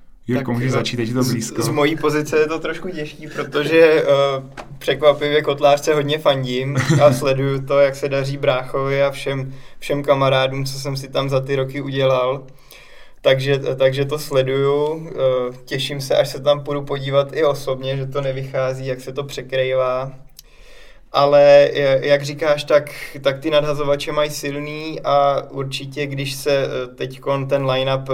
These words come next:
Speaker 2: rozšíří o Berryho, tak to, tak to bude určitě ještě lepší a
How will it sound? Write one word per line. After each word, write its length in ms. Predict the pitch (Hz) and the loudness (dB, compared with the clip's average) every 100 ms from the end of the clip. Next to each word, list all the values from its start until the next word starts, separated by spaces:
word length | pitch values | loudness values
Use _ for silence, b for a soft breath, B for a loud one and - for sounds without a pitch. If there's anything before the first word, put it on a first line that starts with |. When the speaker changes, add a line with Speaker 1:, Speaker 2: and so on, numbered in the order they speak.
| 131 | 2
Speaker 2:
rozšíří 800 | 131 131 - 135 131 135 139 127 | 0 -4 -8 -8 -6 -6 -8 -10
o 180 | 127 127 | -6 -4
Berryho, 440 | 127 131 135 139 | 2 2 2 -2
tak 200 | 135 131 | -2 -4
to, 280 | - 135 135 B B B B | -4 -4 -4 B B B B
tak 200 | 139 - | -6 -2
to 100 | 139 | -2
bude 200 | 135 131 | 0 0
určitě 400 | 131 - - 139 | -2 -8 -8 -4
ještě 320 | 127 - 143 | -4 -2 0
lepší 420 | 131 131 - 139 | 2 0 -2 2
a 140 | 131 | 2